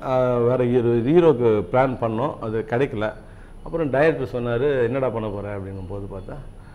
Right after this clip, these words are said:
அப்புறம் director கேட்டார் என்கிட்ட, "என்ன, நம்ம என்ன பண்ணலாம் சொல்லு, நீ சொல்லு." "இல்ல, நான் கூட ஹீரோவா பண்றதா இருந்தா, நா-, நானும் பண்றேன், நீ பார்த்துக்கோ, உன் இது சொல்லிக்கோ." நான் சொன்னேன், "கொஞ்சம் weight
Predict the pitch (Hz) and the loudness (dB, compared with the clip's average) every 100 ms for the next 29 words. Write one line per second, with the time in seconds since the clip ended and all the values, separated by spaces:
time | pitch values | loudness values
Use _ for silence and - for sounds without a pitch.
0 | - - 139 135 147 127 135 131 131 120 | -18 -8 -4 -2 0 2 2 2 0 -2
1 | - - 127 117 92 90 85 - 127 127 | -2 -2 0 0 -2 -8 -10 -10 -6 -4
2 | 113 104 98 101 127 - 101 101 - 101 | -4 -6 -6 -2 -2 -2 -6 -6 -8 -8
3 | 101 98 107 92 95 92 - - - - | -8 -8 -10 -10 -12 -14 -16 -18 -18 -20
4 | - - 147 127 127 131 131 123 123 117 | -20 -8 -6 -2 -2 0 2 4 4 4
5 | 113 107 107 104 95 127 131 120 113 113 | 2 -4 -4 -4 -4 -6 -6 -8 -6 -4
6 | 117 131 139 123 113 104 104 101 92 113 | -2 -2 0 0 -2 -6 -8 -8 -8 -6
7 | 127 170 127 131 151 143 117 107 104 107 | 0 2 2 4 2 2 0 0 -6 -6
8 | 104 117 110 104 104 135 151 120 131 127 | -6 -6 -6 -6 -6 -6 -8 -6 -8 -4
9 | 151 147 127 156 160 | 0 2 2 0 -4